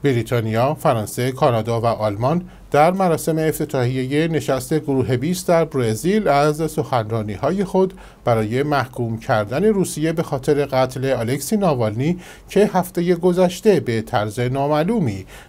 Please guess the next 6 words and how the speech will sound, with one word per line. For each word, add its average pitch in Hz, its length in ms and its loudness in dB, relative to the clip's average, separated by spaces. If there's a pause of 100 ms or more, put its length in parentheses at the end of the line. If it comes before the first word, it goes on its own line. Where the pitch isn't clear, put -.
در 107 220 0
یکی 104 340 -4
از 127 220 2
زندان‌های 151 520 0
روسیه 151 480 0
درگذشت، 113 760 -2